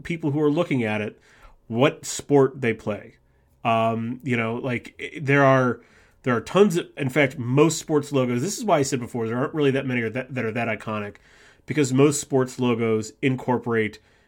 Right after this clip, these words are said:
a football if they're a football team, a basketball if they're a basketball team, a baseball if they're a baseball team.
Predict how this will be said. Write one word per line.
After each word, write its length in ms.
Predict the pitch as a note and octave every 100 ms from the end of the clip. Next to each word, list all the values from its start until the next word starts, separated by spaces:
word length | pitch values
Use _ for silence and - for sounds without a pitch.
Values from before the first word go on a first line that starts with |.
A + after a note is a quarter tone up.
| _ -
a 100 | B2
football 600 | - B2+ - A#2 G#2+ A2
if 100 | A2
they're 120 | A2+
a 60 | G#2+
football 420 | A#2+ A#2+ G#2+ G2+
team, 420 | - G#2+ G2+ - -
a 80 |
basketball 560 | A2 A2+ A#2 - A#2 A2+
if 40 |
they're 120 | A#2 A2+
a 20 |
basketball 560 | G#2+ G#2+ - A2 G2+
team, 220 | G2 G#2+ G#2+
a 40 |
baseball 380 | G#2 G#2 - G#2
if 60 | G2+
they're 120 | G#2
a 20 |
baseball 400 | G2 F#2+ - -
team. 260 | - -